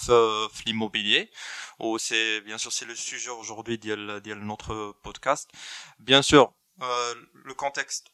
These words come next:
aujourd'hui, c'est que le, حنايا, le Maroc, il est, euh, il a, comme vous le savez tous, il a prolongé, بغيت نتكلم على ال-, على le, le, le, l'état actuel ديال les choses. Le Maroc, il a prolongé, euh, le,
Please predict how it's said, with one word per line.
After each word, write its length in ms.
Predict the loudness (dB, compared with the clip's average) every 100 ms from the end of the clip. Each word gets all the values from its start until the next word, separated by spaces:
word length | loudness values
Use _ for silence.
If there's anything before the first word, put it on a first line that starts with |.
| -14
aujourd'hui, 420 | -4 -4 -2 -6
c'est 180 | -6 -12
que 120 | -10
le, 600 | -10 -8 -4 0 0 -2
حنايا, 340 | -6 -8 -6 -2
le 120 | 0
Maroc, 320 | 4 4 4
il 100 | 2
est, 220 | 4 4
euh, 480 | 4 4 2 0 -2
il 160 | -4 0
a, 400 | 2 2 -4 -12 -8
comme 140 | -6
vous 120 | -6
le 60 | -6
savez 260 | -4 -6
tous, 220 | -6 -8 -8
il 100 | -10
a 40 |
prolongé, 600 | -10 -8 -6 -6 -8 -12
بغيت 200 | -12 -16
نتكلم 400 | -14 -14 -12 -10
على 180 | -10 -12
ال-, 360 | -12 -12 -14 -16
على 360 | -18 -18 -18 -14
le, 440 | -12 -10 -10 -12
le, 380 | -14 -14 -14 -16 -18 -20 -20 -20 -20 -20 -18
le, 300 | -10 -8 -8
l'état 260 | -8 -4 -4
actuel 580 | -4 -6 -4 -4 -10
ديال 200 | -16 -14
les 60 | -12
choses. 360 | -8 -6 -8 -10 -20 -6
Le 80 | 0
Maroc, 300 | 2 2 -2 -10 -20 _
il 140 | -14 -8
a 200 | -6 -6
prolongé, 640 | -8 -6 -6 -6 -10 -14 -20 -20
euh, 400 | -16 -12 -10 -12
le, 440 | -12 -14 -14 -12